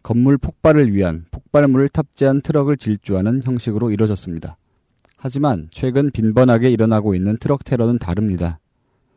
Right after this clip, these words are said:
길가를 거니는 행인들에게 차량을 들이박는 극악한 공격은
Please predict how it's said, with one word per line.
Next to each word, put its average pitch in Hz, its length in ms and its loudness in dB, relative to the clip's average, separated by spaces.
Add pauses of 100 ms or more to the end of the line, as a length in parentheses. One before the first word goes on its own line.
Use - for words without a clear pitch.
(400)
길가를 131 440 2
거니는 113 480 2
행인들에게 123 680 2
차량을 143 420 0
들이박는 95 640 -2
극악한 113 480 -4
공격은 98 500 -2